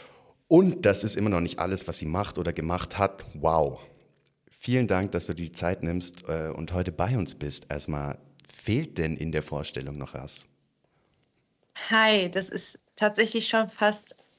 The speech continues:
Speaker 2: ein bisschen unangenehm gewesen, das alles zu hören.
Speaker 1: Boah,
Speaker 2: Ähm,
Speaker 1: das
Speaker 2: weil das
Speaker 1: sollte
Speaker 2: hört
Speaker 1: es
Speaker 2: sich
Speaker 1: nicht
Speaker 2: immer so,
Speaker 1: sein.
Speaker 2: das, das hört sich, das hört sich immer so toll an. Und ich will nicht, dass Leute das hören und denken, „Oh Gott, das ist so beeindruckend
Speaker 1: <laughs>
Speaker 2: und ich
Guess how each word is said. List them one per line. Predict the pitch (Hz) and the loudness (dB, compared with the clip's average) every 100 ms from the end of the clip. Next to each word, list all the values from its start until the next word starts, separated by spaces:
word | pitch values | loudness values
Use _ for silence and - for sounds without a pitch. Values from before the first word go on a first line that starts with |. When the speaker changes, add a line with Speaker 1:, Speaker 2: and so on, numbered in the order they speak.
| _ | _
Speaker 2:
ein | 190 208 | 0 2
bisschen | 220 226 - | 2 0 2
unangenehm | 247 277 294 262 233 214 214 | 6 8 8 6 2 2 0
gewesen, | 196 196 190 196 | 0 -2 -2 -2
das | 185 | -2
alles | - 202 - - | -2 -2 -4 -6
zu | 202 | -6
hören. | 190 190 196 247 - - - - - - | -2 0 2 0 -2 -10 -10 -10 -12 2
Speaker 1:
Boah, | 190 | 6
Speaker 2:
Ähm, | 190 190 190 190 190 123 - | 6 6 4 2 -2 -6 -8
Speaker 1:
das | - | 2
Speaker 2:
weil | 190 | 2
das | 196 | 6
Speaker 1:
sollte | |
Speaker 2:
hört | 240 240 | 4 4
Speaker 1:
es | |
Speaker 2:
sich | 262 | 0
Speaker 1:
nicht | |
Speaker 2:
immer | 240 233 | 0 0
so, | 226 | -4
Speaker 1:
sein. | - | -6
Speaker 2:
das, | 208 - - | -10 -10 -8
das | 208 247 | -6 2
hört | 269 285 | 2 2
sich, | 269 | -12
das | - 214 | -12 -8
hört | 254 262 | -6 -8
sich | 240 | -10
immer | 233 | -10
so | 202 | -10
toll | 185 - 226 247 | -14 -10 -6 -6
an. | - 175 170 - | -6 -8 -8 -8
Und | 190 | -10
ich | 185 | -8
will | 202 | -8
nicht, | 190 185 | -8 -6
dass | 180 | -2
Leute | 190 190 196 | 4 4 2
das | 190 185 | -4 -2
hören | 185 180 | 0 2
und | 180 | 2
denken, | 175 175 - | 2 0 0
„Oh | 190 185 | 0 4
Gott, | 202 208 214 214 - - - _ | 4 6 6 4 -4 -20 -20 _
das | 180 160 | 0 2
ist | 170 | 4
so | 208 185 | 4 6
beeindruckend | 190 180 208 214 202 196 - 180 180 - | 8 8 6 4 0 -2 -2 -4 -4 -2
Speaker 1:
<laughs> | |
Speaker 2:
und | 175 175 - | -2 -2 -4
ich | - - | -10 -12